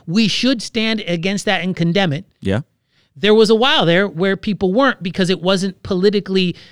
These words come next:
Speaker 1: uh, in favor of where their party stood,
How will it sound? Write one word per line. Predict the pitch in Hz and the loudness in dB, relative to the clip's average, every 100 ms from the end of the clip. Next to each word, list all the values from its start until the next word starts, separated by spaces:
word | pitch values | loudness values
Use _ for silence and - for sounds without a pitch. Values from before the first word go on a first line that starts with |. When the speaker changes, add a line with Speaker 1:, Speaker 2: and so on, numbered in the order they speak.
| _ | _
Speaker 1:
uh, | - 185 170 165 - - - _ _ _ | -6 -2 -2 -4 -10 -20 -20 _ _ _
in | 190 185 | -6 -2
favor | - 208 208 214 | 0 2 2 2
of | 196 185 | 2 2
where | 196 208 | 2 2
their | 175 170 285 339 | 2 2 2 2
party | 269 - 170 147 | 0 2 2 2
stood, | 135 - 139 135 143 | -2 -6 -4 -4 -6